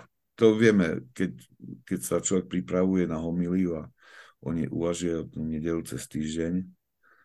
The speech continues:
a koľkokrát príde taký moment, „a toto je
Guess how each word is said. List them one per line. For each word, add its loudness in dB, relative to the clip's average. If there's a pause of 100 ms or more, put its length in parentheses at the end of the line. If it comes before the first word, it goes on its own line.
(160)
a -16
koľkokrát -4 (240)
príde 0 (160)
taký -20
moment, -2 (120)
„a -8 (240)
toto -8
je -4